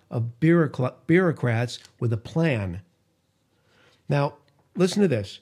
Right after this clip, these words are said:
One quarter of the countries represented by the U N, and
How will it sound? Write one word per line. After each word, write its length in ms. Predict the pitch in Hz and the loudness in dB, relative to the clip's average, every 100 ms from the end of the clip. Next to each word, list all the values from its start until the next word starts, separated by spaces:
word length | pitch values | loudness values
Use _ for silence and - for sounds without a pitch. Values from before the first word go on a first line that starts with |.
| _ _ _ _ _ _ | _ _ _ _ _ _
One 340 | 127 170 240 | 2 4 4
quarter 420 | 254 - 185 175 175 | 2 2 4 4 2
of 100 | 135 | 0
the 80 | |
countries 520 | 131 151 143 139 120 123 | -2 -2 0 0 0 2
represented 560 | 135 139 120 139 127 | 2 2 0 0 0
by 120 | 120 | 0
the 100 | 113 | 2
U 220 | 117 123 120 | 2 4 4
N, 220 | 110 107 | 2 0
and 340 | 127 117 127 | 0 -2 -2